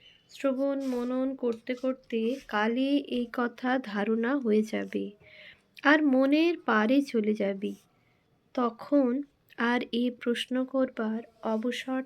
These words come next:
থাকবে না। শিষ্য শুনিয়া স্থির হইয়া বসিয়া রহিল।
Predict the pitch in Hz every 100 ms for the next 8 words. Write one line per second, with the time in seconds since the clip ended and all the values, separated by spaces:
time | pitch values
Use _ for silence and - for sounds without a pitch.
0 | - 208 202 - 214 208 190 190 - _
1 | _ _ _ _ _ _ - - _ _
2 | _ _ - - 320 311 - 359 277 277
3 | 359 349 - 269 277 294 294 302 - -
4 | 262 269 285 294 - 233 233 233 269 247
5 | 220 220 220 214 208 202 208 208 190